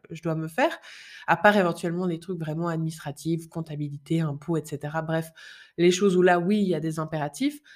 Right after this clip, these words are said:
mais sinon, est-ce que dans tes projets, est-ce que dans les choses que tu veux sortir, est-ce que c'est vraiment là maintenant le moment de te stresser avec tout ça ? Surtout que les gens vont commencer à partir en vacances. Est-ce que réellement c'est le moment où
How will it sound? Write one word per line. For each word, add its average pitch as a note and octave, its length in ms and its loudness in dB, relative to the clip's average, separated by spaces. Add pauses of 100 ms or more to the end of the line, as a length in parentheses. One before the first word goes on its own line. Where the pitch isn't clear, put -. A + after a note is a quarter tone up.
(140)
mais D#3+ 100 -2
sinon, B3 300 -4
est-ce A#3+ 140 -2
que - 100 -10
dans F3+ 140 -6
tes E3+ 140 -8
projets, A3 640 -2
est-ce A3 100 -8
que - 80 -6
dans F3 140 0
les E3+ 40 0
choses F#3 200 -8
que F3+ 80 -8
tu D#3 160 -10
veux E3 40 -6
sortir, G#3+ 420 -8
est-ce F3+ 180 -6
que B3+ 100 -4
c'est F3 200 -4
vraiment F3+ 520 -2 (160)
là G#3 240 6
maintenant G3+ 460 -2
le G3 120 -4
moment E3+ 320 -6
de F#3 120 -4
te E3 160 -8
stresser G3+ 800 -8
avec F3 240 -4
tout F3+ 140 -12
ça ? - 260 -8 (400)
Surtout G#3+ 240 0
que A3+ 60 -2
les G#3 80 2
gens G#3 120 -2
vont G3 140 -2
commencer F3+ 340 -4
à F3 80 0
partir F3 340 -8
en A3 60 -4
vacances. A#3+ 520 -2 (440)
Est-ce G3+ 220 0
que D4+ 200 2
réellement G#3 380 0
c'est G#3+ 160 -8
le F3+ 60 -2
moment F#3 560 -4
où A#3+ 280 0